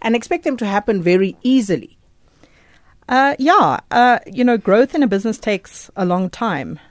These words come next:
Speaker 2: Um, and from all the entrepreneurs I've met who've been successful,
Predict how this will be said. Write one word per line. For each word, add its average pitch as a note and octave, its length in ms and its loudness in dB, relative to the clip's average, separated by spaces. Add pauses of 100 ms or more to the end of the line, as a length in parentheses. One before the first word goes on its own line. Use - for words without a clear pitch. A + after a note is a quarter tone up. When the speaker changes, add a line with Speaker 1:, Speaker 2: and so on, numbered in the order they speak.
(140)
Speaker 2:
Um, F3+ 440 -4
and F#3 280 -4
from G3 220 -8
all G#3+ 100 -4
the B3+ 100 -2
entrepreneurs F3+ 760 -4
I've F3 200 -8
met F3 200 -6
who've E3+ 140 -12
been F3 160 -8
successful, E3 640 -8